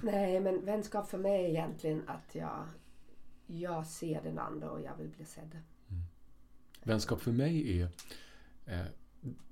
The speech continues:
Speaker 2: det första ordet som jag tänker på, det, det är ju tillit.
Speaker 1: Ja, precis. Mm.
Speaker 2: Eh, det är för mig den, alltså kärnan i en vänskap, så är det tillit.
Speaker 1: Mm.
Speaker 2: Eh, och i synnerhet för mig som är en,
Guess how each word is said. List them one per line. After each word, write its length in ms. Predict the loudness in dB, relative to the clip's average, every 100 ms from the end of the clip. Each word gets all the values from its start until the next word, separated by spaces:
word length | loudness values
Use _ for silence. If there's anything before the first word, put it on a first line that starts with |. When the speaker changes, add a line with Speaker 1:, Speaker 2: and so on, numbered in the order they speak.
| -14 -10
Speaker 2:
det 140 | -4
första 340 | 4 4 6 4
ordet 280 | 4 0 0
som 120 | -2
jag 120 | -2
tänker 280 | -2 -2 -4
på, 260 | -8 -4
det, 220 | -2 -2 -2 -6 -2
det 160 | -2 0
är 100 | 2
ju 320 | 4 4 4 0 -4 0
tillit. 500 | 2 4 2 -6 -12 -14 -10
Speaker 1:
Ja, 200 | -4 -4 -4
precis. 460 | -8 -8 -6 -6 -8 -16 -18 -12 -6
Mm. 200 | -4 -4 -10 -10
Speaker 2:
Eh, 160 | -2 0 2
det 100 | 0
är 40 |
för 140 | 2 2
mig 540 | 2 2 2 0 -2 -6
den, 340 | 0 2 2 -2 -6 -14 -14 -16 -14 -10
alltså 180 | -6
kärnan 640 | -2 2 2 2 0 0 0
i 80 | 0
en 100 | 0
vänskap, 460 | -2 -4 -6 -6
så 100 | -6
är 40 | -6
det 80 |
tillit. 540 | -2 -2 -2 -4 -8 -14 -16 -18 -18 -18 -16 -14 -6
Speaker 1:
Mm. 260 | -4 -4 -6 -16 -12
Speaker 2:
Eh, 340 | -8 -6 -6
och 60 | -4
i 20 |
synnerhet 400 | 0 4 4 2
för 120 | 0
mig 300 | 2 4 2
som 240 | 0 -2 -2
är 120 | 0
en, 200 | 0 0